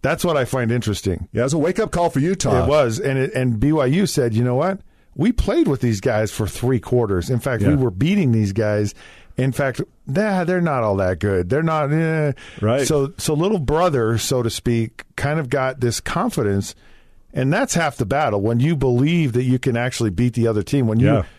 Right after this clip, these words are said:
Speaker 1: when you don't go into the game going, "Oh, this is gonna be a long day,"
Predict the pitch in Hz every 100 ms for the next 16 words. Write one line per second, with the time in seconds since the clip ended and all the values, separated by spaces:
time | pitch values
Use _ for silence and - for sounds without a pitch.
0 | - - 135 156 160 151 139 131 135 135
1 | 120 117 123 113 107 104 - 117 110 113
2 | 104 113 104 98 104 110 107 95 110 104